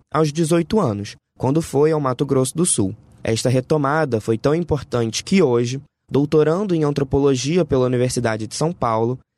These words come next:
ele planeja escrever sua tese sobre o canto terena, que faz parte da tradição de sua família. A paixão pela música não fica só no meio acadêmico, mas também gravou um disco recentemente.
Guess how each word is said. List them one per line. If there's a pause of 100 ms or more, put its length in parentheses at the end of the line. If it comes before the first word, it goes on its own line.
(160)
ele
planeja
escrever
sua
tese
sobre
o
canto
terena, (240)
que
faz
parte
da
tradição
de
sua
família. (280)
A
paixão
pela
música
não
fica
só
no
meio
acadêmico, (300)
mas
também
gravou
um
disco
recentemente.